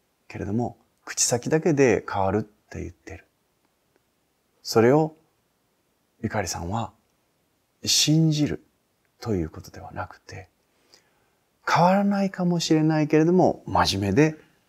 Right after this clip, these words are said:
責任感があって、コツコツと口数少なく、言われたことをやる。職人さんですよね。そのような彼。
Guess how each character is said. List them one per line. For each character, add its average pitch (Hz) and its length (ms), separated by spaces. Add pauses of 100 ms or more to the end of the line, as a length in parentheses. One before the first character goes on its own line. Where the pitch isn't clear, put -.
(640)
責 110 260
任 120 160
感 104 200
が 98 120
あ 107 60
っ - 40
て、 151 340 (880)
コ - 160
ツ - 80
コ 95 120
ツ - 160
と 135 240 (520)
口 - 200
数 92 260
少 - 240
な 143 140
く、 - 140 (1300)
言 - 100
わ - 60
れ - 60
た - 120
こ - 80
と - 100
を - 80
や - 160
る。 - 80 (1400)
職 113 260
人 117 140
さ 117 100
ん 123 60
で 110 80
す - 60
よ - 100
ね。 147 100 (1400)
そ - 220
の 131 80
よ 147 120
う 143 40
な 90 300
彼。 - 240